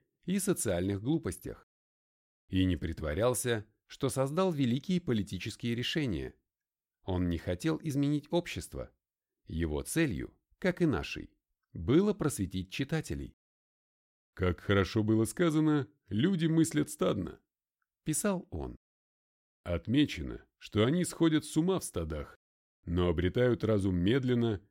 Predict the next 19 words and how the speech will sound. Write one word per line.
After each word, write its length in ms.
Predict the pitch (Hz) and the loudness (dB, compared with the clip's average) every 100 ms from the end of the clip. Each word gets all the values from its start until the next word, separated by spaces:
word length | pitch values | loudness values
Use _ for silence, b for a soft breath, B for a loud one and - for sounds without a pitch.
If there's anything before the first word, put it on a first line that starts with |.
| _ _ | _ _
и 160 | 202 233 | 0 2
один 380 | 139 98 110 | 2 2 0
за 120 | 117 127 | 0 0
другим». 480 | 139 151 143 - _ _ _ _ _ _ _ _ _ | 0 0 -2 -4 _ _ _ _ _ _ _ _ _
Все 280 | - - 208 | -8 -2 0
мы 120 | 190 | 2
подвержены 580 | 175 147 151 147 131 127 | 2 2 2 2 2 0
негативному 760 | 123 113 110 - 107 104 101 92 | 0 2 0 2 2 2 2 0
уклону. 540 | - 87 69 58 - _ _ _ _ _ _ - | -2 -4 -4 -6 -14 _ _ _ _ _ _ -6
Но 200 | 87 82 | -2 -2
каждый 440 | 90 92 80 80 | 0 0 0 -2
из 100 | 78 | -2
нас 240 | 85 127 - | -2 -2 -2
способен 500 | - 117 160 143 139 | -4 -4 -2 0 0
его 240 | 135 131 | 0 0
превозмочь 720 | - 117 110 110 156 - - _ _ _ _ | 0 2 2 2 0 -2 -10 _ _ _ _
или 360 | 135 202 214 202 | -2 0 2 0
использовать 560 | - 120 156 180 165 | 0 0 2 2 0
себе 500 | - 110 87 127 151 | 0 -2 0 -2 -4